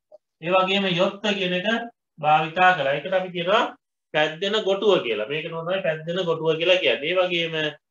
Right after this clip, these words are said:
ආඩියා ලිද කියන එක භාවිතා කරා. ඊට පස්ව මොනවාද?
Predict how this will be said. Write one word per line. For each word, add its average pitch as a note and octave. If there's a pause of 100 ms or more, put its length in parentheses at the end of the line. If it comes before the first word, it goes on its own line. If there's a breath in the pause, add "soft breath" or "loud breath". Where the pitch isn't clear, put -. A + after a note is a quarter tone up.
(180)
ආඩියා F#3
ලිද F#3+ (120)
කියන D#3+
එක D#3+
භාවිතා D3
කරා. C#3+ (3750)
ඊට F3+
පස්ව F3+
මොනවාද? D#3